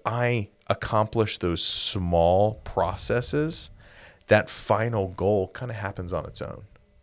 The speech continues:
If, if I, if my goal is to win the race, and over the period of the next three years, I dedicate myself to learning the art of running and to train in running and to be the best runner I can be,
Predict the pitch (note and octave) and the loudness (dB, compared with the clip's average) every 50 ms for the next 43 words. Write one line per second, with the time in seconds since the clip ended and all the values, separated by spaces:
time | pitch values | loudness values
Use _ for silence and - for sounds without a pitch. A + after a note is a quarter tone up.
0 | _ _ _ _ _ _ _ _ _ _ _ _ - G#2+ G#2 - G#2+ G#2 - A#2 | _ _ _ _ _ _ _ _ _ _ _ _ -4 -4 -2 -2 -2 2 4 4
1 | G#2+ - - - B2 B2 A#2+ C3 B2+ C3 B2+ - A2+ G#2 G#2 G2 F2+ D2 D#2 D#2 | 4 4 4 4 4 4 4 4 2 2 0 0 -2 -2 0 0 0 0 0 0
2 | E2+ G#2 A#2+ - - - - _ _ _ _ _ - - - _ _ - - G2+ | 0 -2 -2 -2 -4 -4 -4 _ _ _ _ _ -20 -20 -20 _ _ 0 2 2
3 | F3 F3+ F#3 E2 - - G#2 F#2+ G2 F#2 F#2 E2+ E2 E2 F2 - - - - - | 4 2 0 -4 -4 -2 0 0 2 2 2 0 0 0 -2 -2 -2 -4 -4 -4
4 | F#2 F2 E2+ D#2+ D2 C#2+ D2 D#2 E2 F2 G#2 A2+ - - - F#2+ F#2+ F#2+ F2+ E2+ | -4 -4 -2 -4 -4 -4 -4 -4 -4 -4 -4 -6 -8 -8 -4 -4 -2 -2 -4 -6
5 | - _ - F#2+ F2+ F2+ G2 G2 - A2 E2 D#2+ F#2+ F#2+ - - G2+ E2 - - | -10 _ -2 0 0 0 0 -2 -2 -2 -2 -2 -2 -2 -2 -2 -2 -2 -4 -6
6 | - F2+ D#2 D#2+ F2 E2+ F#2+ F#2 F2 E2 D#2+ D2+ C#2 - _ - - E2 E2 D#2 | -8 -6 -2 0 0 0 0 0 -4 -4 -6 -8 -8 -10 _ 0 2 2 2 0
7 | - - - - F2+ D#2+ E2 D2+ D#2 D#2+ D#2 D#2 D#2 D#2+ F2 G2 A2+ C3 - _ | -2 -6 -6 -4 -4 -4 -4 -4 -2 -2 -2 -2 -2 -4 -6 -6 -8 -10 -12 _
8 | _ _ - - - _ _ _ - F2+ F2+ E2+ - - - - - - - G2+ | _ _ -20 -20 -20 _ _ _ -6 -4 -4 -4 -6 -8 -6 -6 -6 -4 -2 -2
9 | F2+ F2 E2+ E2+ F2+ F#2+ G2 - - F#2 G2+ F#2+ F2 F2+ F2 F2 F2+ F#2+ G#2 A#2 | 0 0 0 0 0 -2 -2 -2 -4 -4 -4 -2 -2 -2 -2 -2 -2 -4 -6 -6
10 | B2+ C3 - - - - - - - - - - - F#2+ F#2 - F#2+ E2 F2+ D#2+ | -8 -10 -12 -14 -18 -18 -18 -18 -18 -18 -10 -6 -4 -4 -4 -2 -4 -4 -4 -4
11 | E2 C#2+ - F2 F2+ - - G2+ F#2+ F2+ F2 E2+ E2+ - - D#2 D2+ D2+ D#2+ D#2+ | -2 0 2 2 2 2 0 0 0 2 2 0 -2 -2 -4 -8 -6 -6 -6 -6
12 | F2 G#2 | -6 -6